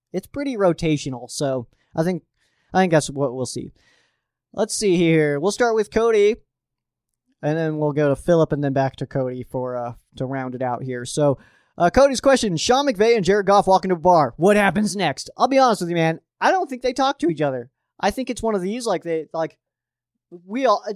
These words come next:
dudes know this. I don't know if it's a woman thing or not, but, uh, g-, guys know that, like, you see, like, a dude that you don't really like, but you, like, you're not gonna make a scene.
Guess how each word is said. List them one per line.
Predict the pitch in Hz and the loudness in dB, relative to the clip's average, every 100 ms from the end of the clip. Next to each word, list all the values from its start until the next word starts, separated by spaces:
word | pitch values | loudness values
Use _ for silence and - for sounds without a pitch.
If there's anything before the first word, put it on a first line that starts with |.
| 170 | -12
dudes | 202 247 180 | -12 -10 -8
know | 151 135 | -8 -6
this. | 135 180 | -6 -4
I | 180 | -4
don't | 175 | -2
know | 151 143 | -2 -4
if | 139 | -4
it's | 147 | -6
a | 143 | -6
woman | 127 135 135 | -4 -4 -6
thing | 135 143 | -6 -8
or | 139 | -8
not, | 135 170 - | -8 -8 -4
but, | 156 | -4
uh, | 170 170 156 | -2 -4 -4
g-, | 135 | -8
guys | 151 165 180 170 | -4 -2 -2 -6
know | 156 143 139 156 | -8 -6 -4 -4
that, | 156 | -4
like, | 143 135 _ _ - | -4 -6 _ _ -12
you | |
see, | 160 196 185 | -2 0 2
like, | 170 | 2
a | 160 | 0
dude | 160 175 | 0 -2
that | 170 | -2
you | 151 | -2
don't | 156 160 | 0 0
really | 165 | 0
like, | 147 147 156 | 0 -2 -2
but | 151 | -2
you, | 143 | -2
like, | 131 127 _ _ _ _ _ - | -2 -4 _ _ _ _ _ -6
you're | 185 | 2
not | 208 180 | 2 2
gonna | 190 | 0
make | 185 | -2
a | 165 | -2
scene. | - 180 170 170 | -4 -4 -4 -6